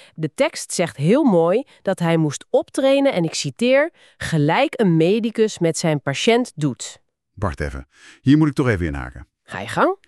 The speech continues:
Speaker 2: Als ik verderop in deze bronnen de verhalen lees uit de vroege twintigste eeuw over strenge zusters en meesters met harde houten latten,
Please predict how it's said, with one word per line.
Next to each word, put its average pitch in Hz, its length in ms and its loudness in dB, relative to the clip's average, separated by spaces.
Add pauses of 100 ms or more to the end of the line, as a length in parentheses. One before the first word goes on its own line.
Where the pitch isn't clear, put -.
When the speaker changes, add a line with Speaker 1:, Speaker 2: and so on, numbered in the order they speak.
(240)
Speaker 2:
Als 98 120 -2
ik 95 100 -2
verderop 160 380 0
in 127 80 2
deze 110 240 0
bronnen 101 300 0
de 87 100 -2
verhalen 90 380 -2
lees 85 280 -6
uit 87 140 -8
de 90 80 -10
vroege 87 280 -8
twintigste 156 520 -2
eeuw 87 200 -4
over 78 220 -8
strenge 110 380 0
zusters 82 500 -4 (240)
en 87 180 0
meesters 110 340 0
met 131 160 -4
harde 113 300 -2
houten 82 360 -4
latten, 151 360 -2